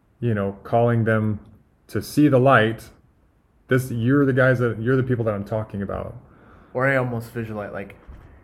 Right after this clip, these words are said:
Speaker 2: at best you're a hired hand, one who's kind of around and does some good things, but when push comes to shove,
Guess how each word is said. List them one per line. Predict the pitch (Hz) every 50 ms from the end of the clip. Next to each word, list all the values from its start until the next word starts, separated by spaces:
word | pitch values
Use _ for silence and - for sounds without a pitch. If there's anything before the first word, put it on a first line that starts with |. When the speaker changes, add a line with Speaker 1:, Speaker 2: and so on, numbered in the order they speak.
| _ _
Speaker 2:
at | - 117 113 - -
best | 123 120 127 123 123 - -
you're | 113 110 104
a | 95 95
hired | 95 104 98 98 95 92 92 95
hand, | 98 104 98 98 95 95 92 92 92 - - - _ _ _ _ _ _ _ -
one | 104 101 98 98
who's | 101 101 95 95 95 - - _ _
kind | - - 120 117
of | 113 104
around | 110 101 101 101 101 104 104 101 98
and | 101 98 98
does | 95 98 101 101
some | - 107 95 92
good | - 98 95 98 -
things, | 101 98 95 95 95 98 - -
but | - 87 82 - - -
when | - 98 101
push | 104 - 104 -
comes | - - 101 85 - -
to | 90
shove, | - - - - - - - -